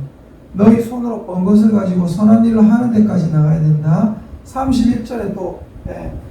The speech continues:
모든 악독과 노함과 불행과 떠드는 것, 비방하는 것, 이런 거 다 버리는 데서 끝나는 것이 아니라 친절하고 불쌍히 여기고 용서하는 것까지 나가야 된다. 이런 말씀을 드렸습니다. 그죠? 예.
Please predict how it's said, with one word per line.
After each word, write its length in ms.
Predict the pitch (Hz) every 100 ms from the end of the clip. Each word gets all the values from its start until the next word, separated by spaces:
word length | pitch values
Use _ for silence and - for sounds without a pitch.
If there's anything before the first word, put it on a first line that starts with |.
| - -
모든 500 | 196 226 247 247 233
악독과 680 | 226 226 - 240 - 220 208 180
노함과 600 | 190 202 214 214 220 214
불행과 680 | - 185 208 214 214 214 -
떠드는 460 | 202 208 233 233
것, 220 | 214 -
비방하는 680 | - 170 214 220 226 226 226
것, 240 | 214 220 220
이런 160 | 220 226
거 120 | 214
다 360 | 175 185 190
버리는 480 | 214 240 277 254 226
데서 280 | 214 208 214
끝나는 420 | 208 208 214 208
것이 200 | 185 175 175
아니라 580 | 170 190 208 247 294 - - - - -
친절하고 960 | - 226 208 202 196 190 214 254 -
불쌍히 520 | 208 202 - 214 208
여기고 580 | 190 185 180 208 262 -
용서하는 800 | 185 208 240 226 226 214 202 208
것까지 680 | 202 185 196 185 302 - - -
나가야 380 | 175 170 170 185
된다. 420 | 185 160 151 143 -
이런 180 | 185 185
말씀을 400 | 170 156 208 170
드렸습니다. 500 | 180 180 175 156 147
그죠? 400 | - 185 220 214
예. 140 | 190